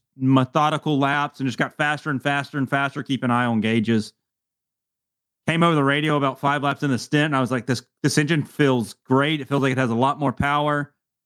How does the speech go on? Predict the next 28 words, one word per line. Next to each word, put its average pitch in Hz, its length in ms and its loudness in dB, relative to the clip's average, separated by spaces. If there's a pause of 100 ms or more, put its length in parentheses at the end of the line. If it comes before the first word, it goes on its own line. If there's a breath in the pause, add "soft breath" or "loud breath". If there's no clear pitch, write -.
(260)
Step, 165 260 -2
I 147 80 0
kept 127 280 -4
building, 147 320 0
I 135 60 0
kept 143 300 -4
building, 143 580 0
and 135 100 2
then 135 80 4
about 131 280 0
lap 143 340 -2
ten, 151 460 -2 (840)
I 131 80 0
gave 151 200 2
it 147 60 2
about 131 220 0
ninety-eight 143 680 0
percent. 147 380 0
I 127 60 -2
found 139 260 -2
some 123 140 -4
clean 143 300 2
track, 143 460 -2 (280)
and 120 220 -2
I, 131 340 -2
I 131 140 -2
sent 135 360 -2
it, 151 140 -2